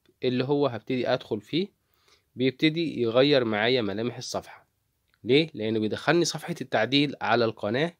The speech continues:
كمنشئ للمحتوى. في عندنا الفيديوهات، وفي عندنا قوائم التشغيل اللي انت عاملها،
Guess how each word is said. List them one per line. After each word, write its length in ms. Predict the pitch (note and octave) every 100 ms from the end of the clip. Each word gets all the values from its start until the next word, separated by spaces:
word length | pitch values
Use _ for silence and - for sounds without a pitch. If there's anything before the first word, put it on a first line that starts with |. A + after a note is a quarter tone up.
| -
كمنشئ 480 | A#2+ A#2+ C3+ C#3 A#2
للمحتوى. 480 | A#2+ A2+ - F2 - _ _ _ _ _ - _ _ _
في 120 | G3
عندنا 340 | F#3 D#3 C#3+
الفيديوهات، 600 | A#2+ A2 G#2+ A2 F#3 - _ _ _ _ _ _ _ _ _ _ _ _
وفي 220 | A#2+ C3+
عندنا 380 | C#3 A2 A2+ A2+
قوائم 340 | G#2 A#2+ B2+ A2+
التشغيل 480 | - F#2+ G#2 A2
اللي 180 | G2 G2+
انت 140 | G#2 G2+
عاملها، 420 | F#2+ A2 C#3+